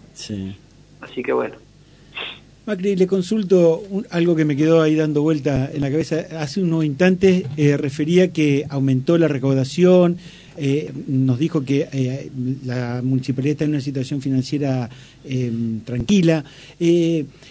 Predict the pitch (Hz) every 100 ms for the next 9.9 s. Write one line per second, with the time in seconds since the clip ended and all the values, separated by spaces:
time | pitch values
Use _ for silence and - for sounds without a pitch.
0 | - - 196 - 285 277 226 202 196 180
1 | 165 226 233 247 180 160 143 135 131 -
2 | - - - 147 147 151 127 143 147 147
3 | 151 185 226 220 - 160 131 135 135 151
4 | 185 180 147 139 135 220 220 185 151 131
5 | 147 160 175 190 180 165 131 - - -
6 | - 165 143 151 143 139 143 156 175 170
7 | 135 143 143 165 160 156 135 160 185 180
8 | 202 185 151 139 175 139 127 143 139 156
9 | 180 165 131 135 156 147 - 180